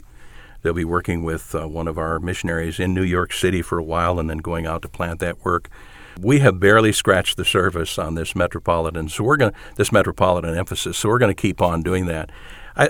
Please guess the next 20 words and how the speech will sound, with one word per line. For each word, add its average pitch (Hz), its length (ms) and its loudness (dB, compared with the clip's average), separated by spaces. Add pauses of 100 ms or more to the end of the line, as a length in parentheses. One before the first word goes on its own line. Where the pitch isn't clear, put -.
I - 20 6
think 240 240 6
the 120 140 10
other 135 200 10
frontier 117 880 6
in 90 180 0
America, 87 640 0
the 82 140 -4
last 101 480 2
frontier 98 680 4
for 85 120 -2
church 107 360 2
planting, 87 420 -2
and 87 100 -2
I'm 90 120 -2
not 107 180 2
saying 98 380 4
that, 85 180 0 (800)
you 92 120 0
know, 87 380 0